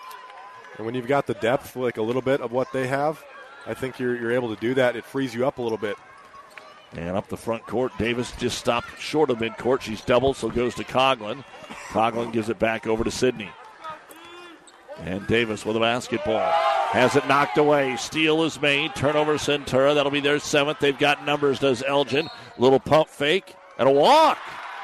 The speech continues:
Speaker 2: Wipes out the shot attempt of Martinson. Looked like she came to a pretty clean jump stop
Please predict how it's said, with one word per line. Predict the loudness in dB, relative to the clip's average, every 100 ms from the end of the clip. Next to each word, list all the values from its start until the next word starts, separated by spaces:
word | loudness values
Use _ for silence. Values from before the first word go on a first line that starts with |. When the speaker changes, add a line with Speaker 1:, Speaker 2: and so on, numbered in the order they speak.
| -12 -12 -14 -14 -16 -14 -6
Speaker 2:
Wipes | 0 2 2 0 0
out | 2 0
the | -2 -4
shot | 0 0 2
attempt | 0 0 -2 0
of | -2
Martinson. | 2 2 2 -2 -4 0 2 0 -8 -10 -16 -16 -16 -8
Looked | -4 0
like | 0
she | 0 -2
came | 0 0 0
to | -2
a |
pretty | 0 0 0
clean | -2 -4 -4 -2
jump | 0 0
stop | 0 2 4 2